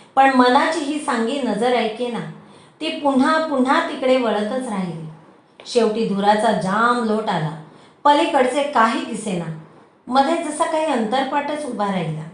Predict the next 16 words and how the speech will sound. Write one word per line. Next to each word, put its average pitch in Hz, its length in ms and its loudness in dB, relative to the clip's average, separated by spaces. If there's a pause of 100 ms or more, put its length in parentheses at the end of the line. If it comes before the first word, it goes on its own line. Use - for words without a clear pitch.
(480)
आपल्या 208 280 0
कल्पनेने 202 800 -2
स्वतःच 208 500 -2
लाजून 196 500 -4
नर्मदा 185 500 -2 (120)
घरी 165 200 -4
परत 165 400 -8
आली, 160 240 -12 (920)
पण 165 180 -6
घरकामामध्ये 180 960 -2
तिचं 202 220 -6
लक्ष 160 340 -6
लागेना. 147 540 -10 (540)
सारखा 311 580 4
तिच्या 320 220 2
डोळ्यासमोर 262 680 2